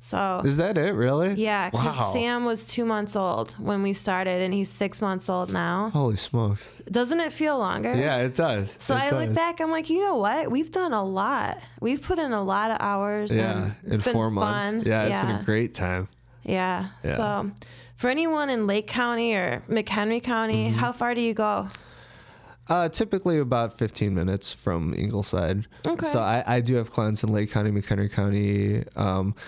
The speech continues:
Speaker 2: some clients even in Wisconsin.
Speaker 1: Oh, wow, yeah, 'cause
Speaker 2: Yeah.
Speaker 1: we're right there by the
Speaker 2: Yeah,
Speaker 1: border.
Speaker 2: we're right by the border. So,
Speaker 1: Yeah.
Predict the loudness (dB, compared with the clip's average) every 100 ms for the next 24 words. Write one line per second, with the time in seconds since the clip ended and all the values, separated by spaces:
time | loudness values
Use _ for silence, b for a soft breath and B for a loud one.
0 | B B 0 0 0 0 2 2 2 2
1 | 2 0 0 -2 -2 0 0 2 -2 -2
2 | -2 0 0 -2 -2 0 0 2 0 0
3 | 0 0 0 0 0 0 0 0 0 2
4 | 2 2 2 2 2 2 2 2 0 -2
5 | 0 2 0 B -4 -2 0 -2